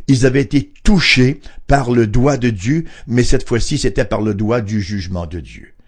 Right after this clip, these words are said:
Dans le récit de ce matin, certaines personnes demandaient un signe,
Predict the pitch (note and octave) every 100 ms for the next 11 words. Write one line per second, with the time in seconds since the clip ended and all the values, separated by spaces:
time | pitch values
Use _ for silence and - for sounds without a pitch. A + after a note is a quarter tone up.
0 | _ - F2+ F#2 F#2 - G#2+ F#2 - G2
1 | F2 G#2+ C#3 - _ _ _ _ - -
2 | B2+ B2 - A2+ G#2 G#2 - - C#3+ B2
3 | G#2 F#2+ F2 G2+ F#2 F#2 A#2+ A#2+ G2 E2
4 | -